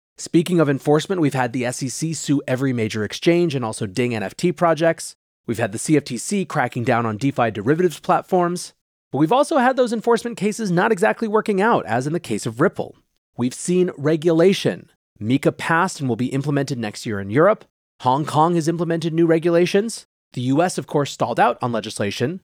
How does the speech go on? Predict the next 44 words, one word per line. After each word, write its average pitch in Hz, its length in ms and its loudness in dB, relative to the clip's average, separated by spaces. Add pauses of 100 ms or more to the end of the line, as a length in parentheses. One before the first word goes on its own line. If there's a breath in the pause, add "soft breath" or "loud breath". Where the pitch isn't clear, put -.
(280)
But 151 100 2
at 156 80 0
least 262 220 0
now 190 200 2
we 175 120 2
have 143 180 2
comprehensive 151 580 0
bills 135 220 -2
proposed 165 560 0
and 120 100 -4
a 117 60 -6
general 208 340 2
idea 147 360 0
of 117 80 -2
what 127 100 -2
the 110 80 -6
contours 170 540 0
of 120 100 -8
U 123 140 -2
S 131 120 -4
regulatory 110 520 -4
frameworks 190 520 0
might 90 220 -8
look - 200 -4
like. - 280 -4 (460)
And 165 100 4
of 147 80 0
course, 190 380 0
nothing 143 640 0
was 131 260 0
more 143 300 4
turning 143 400 -2
the 120 80 -2
pagey 104 640 -2 (220)
than 147 220 2
the 147 120 2
excitement 160 800 -2 (280)
around 120 320 2
a - 20 -4
Bitcoin 120 460 -4
spot 98 280 -2
E 98 100 -8
T 104 220 -2
F. - 320 -2